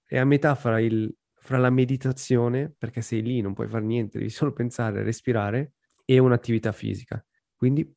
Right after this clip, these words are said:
potrebbe piacerti. Un trucco per questo è magari mantenere la stessa posizione per più tempo. È un po' come, come lo yoga, non so se tu fai yoga, ma, eh, a me personalmente lo yoga, quello veloce, dove passi da una posizione all'altra ogni quindici secondi, non piace per niente.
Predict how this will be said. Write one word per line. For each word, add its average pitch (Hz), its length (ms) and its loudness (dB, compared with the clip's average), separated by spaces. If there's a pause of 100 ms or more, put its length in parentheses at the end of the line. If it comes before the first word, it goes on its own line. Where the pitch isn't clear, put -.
(240)
potrebbe 113 540 0
piacerti. 117 600 -2 (200)
Un 135 160 4
trucco 156 240 6
per 147 120 4
questo 143 380 2
è 117 120 4
magari 113 340 0
mantenere 110 800 0
la 113 100 -2
stessa 113 300 -6
posizione 107 520 -4
per - 160 -12
più 104 160 -8
tempo. 104 420 -8 (160)
È - 100 -8
un 120 100 4
po' 135 120 4
come, 120 420 2
come 123 180 2
lo 120 80 6
yoga, 104 400 2
non 110 120 -6
so - 120 -10
se 110 160 -10
tu 107 120 -12
fai 104 200 -4
yoga, 107 380 -2
ma, 104 240 -4
eh, - 520 -12
a - 120 -2
me 123 140 4
personalmente 113 640 0
lo 110 80 4
yoga, 107 300 2
quello 107 240 0
veloce, 107 460 2
dove 104 180 -2
passi 113 280 -6
da 104 80 -2
una 104 100 -2
posizione 107 480 -4
all'altra 107 400 -2
ogni 104 140 -4
quindici 107 340 -4
secondi, 110 420 -2
non 104 160 -2
piace 101 360 -6
per 107 180 -8
niente. 107 220 -8